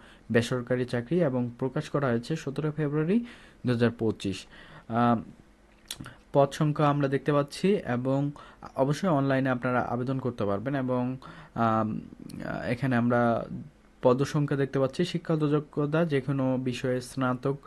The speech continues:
ডিগ্রি এবং অন্যান্য যোগ্যতা, আহ, এজেন্ট ব্যাংকিং পেশাদার প্রশিক্ষণ এবং প্রমাণিত সাফল্যের রেকর্ড।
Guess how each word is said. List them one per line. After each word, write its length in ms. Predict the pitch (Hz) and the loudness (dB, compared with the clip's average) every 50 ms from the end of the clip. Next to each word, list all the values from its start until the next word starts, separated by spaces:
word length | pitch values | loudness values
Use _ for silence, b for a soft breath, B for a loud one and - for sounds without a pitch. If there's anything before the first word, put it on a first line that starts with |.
| B B B B B B - 120 | B B B B B B -2 2
ডিগ্রি 440 | 123 117 113 117 131 170 240 254 214 - | 2 2 4 4 2 2 2 2 0 0
এবং 500 | 110 117 120 117 117 123 120 123 120 117 - | 0 2 2 2 2 2 0 0 0 -2 0
অন্যান্য 400 | 135 151 165 170 175 175 175 170 | 2 4 4 4 4 4 4 4
যোগ্যতা, 500 | 160 160 147 156 151 147 - 151 151 151 | 2 2 2 2 0 2 4 4 4 4
আহ, 800 | 151 147 - - - - - - 117 120 107 90 101 113 110 101 - | 2 0 -6 -12 -20 -20 -8 -4 -2 -2 -2 0 0 0 0 -2 0
এজেন্ট 320 | - 127 139 143 156 151 147 | 0 0 2 2 2 2 2
ব্যাংকিং 380 | 143 139 143 135 147 143 143 | 2 2 0 0 -2 -2 -2
পেশাদার 420 | 143 - 127 - - 131 135 135 131 | 0 0 -2 0 -2 -2 -2 -4 -4
প্রশিক্ষণ 460 | - 135 127 - 143 - - 175 175 | -4 -6 -8 -8 -8 -6 -2 -2 0
এবং 260 | 165 147 143 139 139 127 | 0 0 -2 -2 -4 -4
প্রমাণিত 540 | - 143 143 139 135 135 139 139 131 - 165 | -2 -2 0 2 2 2 2 0 0 0 -2
সাফল্যের 680 | 160 - - 131 117 - 127 123 120 123 139 156 151 127 | -2 0 0 0 0 2 0 2 2 2 2 2 2 2
রেকর্ড। 360 | 110 101 - - - 98 | 2 0 0 -2 -4 -6